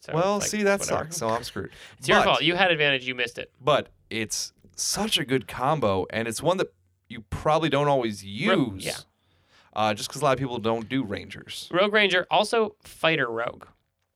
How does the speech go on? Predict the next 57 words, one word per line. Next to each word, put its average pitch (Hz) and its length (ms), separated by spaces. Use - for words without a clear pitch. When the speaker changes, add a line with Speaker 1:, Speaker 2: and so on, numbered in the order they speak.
Speaker 2:
Oh, 131 100
absolutely. 104 480
Speaker 1:
When 147 200
you, 147 160
when 147 240
you 160 80
can 151 200
start 139 220
getting 135 180
multiple 127 400
attacks 120 420
Speaker 2:
Oh, 123 120
yeah. 104 220
Speaker 1:
and, 120 360
uh, 113 220
improving 131 440
on 127 120
those 127 120
attacks 127 280
as 120 100
a 117 60
fighter 127 320
rogue, 147 300
Speaker 2:
But 202 120
I - 40
Speaker 1:
that's 233 100
Speaker 2:
think 262 100
Speaker 1:
pretty 147 200
Speaker 2:
the 165 60
Speaker 1:
huge. 170 100
Speaker 2:
only 180 160
thing 156 260
that's - 380
good 135 200
about 143 180
having 120 300
multiple 110 320
attacks 117 360
as 113 60
a 110 40
rogue 110 260
is 117 120
in 104 100
case 113 360
you 110 80
miss 107 300
your 107 100
one. 98 220
Speaker 1:
But - 60
that's 131 220
the 131 100
thing. 165 240
Speaker 2:
It's - 80
not 131 180
that 113 180
one 127 260
shot 113 440